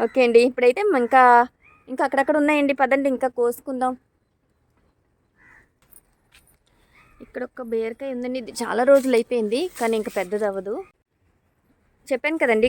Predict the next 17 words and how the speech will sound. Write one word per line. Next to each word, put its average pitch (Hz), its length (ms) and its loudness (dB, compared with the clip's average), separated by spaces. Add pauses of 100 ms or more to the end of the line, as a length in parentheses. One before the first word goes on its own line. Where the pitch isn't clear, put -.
(100)
కనుపు 240 280 2 (100)
చిక్కుడు 269 400 0 (760)
వేసుకున్నానని 240 680 0
చెప్పి 220 280 -2
ఇక్కడ 220 180 -2 (140)
వేసానండి. 226 600 -2 (580)
ఇదే 233 260 2
అనుకుంటున్నాను, 254 580 2 (320)
చూడాలి, 240 460 2
మీరు 233 220 2
చూసి 240 280 -6
చెప్పండి 240 360 -4
నాకు 220 160 -6
కామెంట్స్లో 220 440 -4 (100)
చా-, 202 220 0
తప్పకుండా 214 460 -2 (520)
ఇది 220 280 6